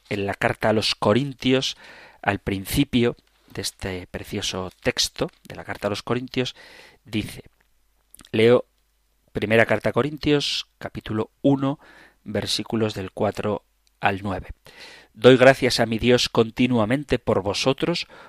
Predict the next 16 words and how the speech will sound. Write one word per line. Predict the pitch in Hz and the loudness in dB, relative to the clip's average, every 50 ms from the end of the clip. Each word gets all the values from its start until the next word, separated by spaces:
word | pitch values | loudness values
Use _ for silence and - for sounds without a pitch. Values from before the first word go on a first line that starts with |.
| _ _ - | _ _ -2
por | 107 104 101 | 0 2 4
la | 101 104 98 | 4 4 6
gracia | 107 120 165 165 - 175 165 | 8 6 6 6 4 -2 0
de | 156 143 123 | 0 0 -2
Dios | 127 127 127 127 - - | 0 0 0 0 -2 -4
que | - - 104 | -6 -6 -6
se | - - 107 | -4 -4 -4
os | - - | -2 -2
ha | 117 113 | -2 0
dado | 113 117 117 117 110 | 2 2 2 2 0
en | 101 101 | -2 -4
Cristo | - - 113 110 - - - | -8 -6 -6 -6 -6 -6 -8
Jesús, | 104 - 101 95 - - 87 - - - - - - - - | -10 -8 -6 -8 -8 -8 -8 -12 -12 -14 -16 -20 -20 -8 0
pues | - 113 104 - - _ _ | 0 2 2 0 -2 _ _
en | - 113 113 135 | 2 2 4 4
él | 147 123 98 92 92 - | 4 2 2 0 -8 -12